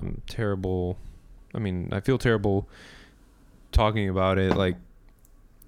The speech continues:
even when it started off on, on, like, a funnier note. But, I mean, we, you know, we, at the end of the day, I just,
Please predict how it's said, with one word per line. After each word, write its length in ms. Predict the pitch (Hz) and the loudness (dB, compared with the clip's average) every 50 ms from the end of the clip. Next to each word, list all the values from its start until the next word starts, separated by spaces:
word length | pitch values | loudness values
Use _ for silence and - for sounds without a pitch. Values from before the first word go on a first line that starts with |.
| - - | -8 -4
even 600 | 123 113 98 104 101 101 98 92 95 92 101 101 | -2 0 0 0 0 0 0 -2 -2 -4 -4 -2
when 440 | 104 104 98 95 95 95 95 - - - - - - - - - - - - | 0 0 2 0 0 -2 -4 -6 -10 -14 -20 -20 -20 -20 -20 -20 -14 -8 -6
it 120 | 110 - | -6 -6
started 320 | - - 120 113 104 98 98 | -2 -2 0 0 0 0 0
off 260 | 95 92 98 - - | 0 0 0 -2 -2
on, 280 | 98 92 90 90 - - | -4 -4 -4 -6 -6 -6
on, 200 | - 92 95 90 | -6 -6 -4 -4
like, 140 | 85 90 92 | -4 -4 -4
a 80 | 92 92 | -4 -6
funnier 340 | - - 107 95 95 95 92 | -4 -4 -2 -2 0 0 0
note. 280 | 92 104 123 131 - - - | 2 0 0 0 -4 -8 -4
But, 300 | 117 107 101 92 - - - - - - - - - - - - - - - - - - - - | -2 0 0 0 -2 -6 -12 -16 -16 -16 -16 -18 -20 -20 -20 -20 -20 -20 -20 -20 -20 -20 -12 -8
I 60 | - | -4
mean, 280 | 131 139 139 127 123 120 - - - - - - - - - | -2 0 0 0 0 -4 -6 -10 -14 -14 -14 -16 -16 -8 -4
we, 180 | - 123 120 - - | -2 -2 -2 -2 -2
you 120 | 123 123 | -2 -2
know, 100 | 113 104 | 0 0
we, 200 | 101 110 113 - - - - - - - - - - - - | 0 -2 -4 -4 -8 -14 -18 -20 -20 -20 -20 -20 -20 -10 -8
at 80 | 135 127 | -6 -4
the 60 | 135 | -2
end 100 | 147 143 | -2 0
of 80 | 131 117 | 0 0
the 60 | 127 | 0
day, 100 | 123 117 | 2 2
I 100 | 104 104 104 | 2 2 0
just, 240 | 110 110 - - | 0 -2 -2 -2